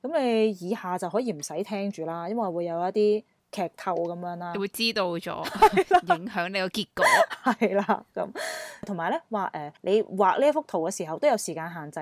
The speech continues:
Speaker 1: 即係唔會畀好長時間你畫嘅，即係可能五分鐘你自己好 feel free 噉樣畫。同埋畫人嘅時候係唔可以畫火柴人，即係你畫得樣衰都好，唔使介意㗎吓。總之你要畫屋、樹同埋人噉樣啦。
Speaker 2: <laughs>
Speaker 1: 噉好啦。
Speaker 2: 啊。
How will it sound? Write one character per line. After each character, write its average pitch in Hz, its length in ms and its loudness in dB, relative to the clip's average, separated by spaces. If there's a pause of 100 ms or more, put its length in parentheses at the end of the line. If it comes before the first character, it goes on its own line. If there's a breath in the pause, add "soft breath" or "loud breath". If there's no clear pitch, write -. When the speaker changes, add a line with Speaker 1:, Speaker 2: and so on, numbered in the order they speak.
Speaker 1:
即 - 80 0
係 - 160 -2
唔 160 80 -6
會 202 100 4
畀 220 140 4
好 170 220 -4
長 175 240 -6
時 - 140 -8
間 165 180 -8
你 160 60 -8
畫 151 260 -8
嘅， - 80 -16 (240)
即 339 100 -2
係 285 40 4
可 240 160 -2
能 - 100 -12 (260)
五 208 40 0
分 233 240 4
鐘 208 320 0 (320 soft breath)
你 202 100 6
自 202 140 -2
己 196 120 0
好 202 120 -2
feel 208 280 2
free 214 160 -2
噉 185 80 -2
樣 175 140 -6
畫。 170 120 -2 (300 soft breath)
同 202 120 -4
埋 202 120 2
畫 - 220 6
人 165 300 -4
嘅 190 100 -2
時 165 260 -10
候 175 80 -2
係 180 220 -6
唔 156 220 -12
可 165 240 -4
以 302 120 -2
畫 190 140 0 (140)
火 156 200 -2
柴 139 280 -8
人， 135 180 -12 (180)
即 285 80 0
係 269 60 6
你 214 160 4
畫 180 120 2
得 - 100 -2
樣 175 260 -4
衰 214 180 0
都 214 80 -2
好， 190 120 -2
唔 165 120 -8
使 - 60 -12 (100)
介 208 100 -4 (260)
意 143 140 -14
㗎 - 20 -12
吓。 135 200 -16 (300 loud breath)
總 208 140 -6
之 277 120 -2
你 208 140 2
要 180 100 0
畫 170 280 -4
屋、 214 280 -2
樹 - 300 -6
同 160 180 -6
埋 151 180 -8
人 - 280 -2
噉 160 80 -6
樣 196 160 0
啦。 269 180 2 (260 loud breath)
Speaker 2:
<laughs> - 300 -20
Speaker 1:
噉 330 140 2
好 339 80 8
啦。 302 200 4 (220)
Speaker 2:
啊。 185 320 -8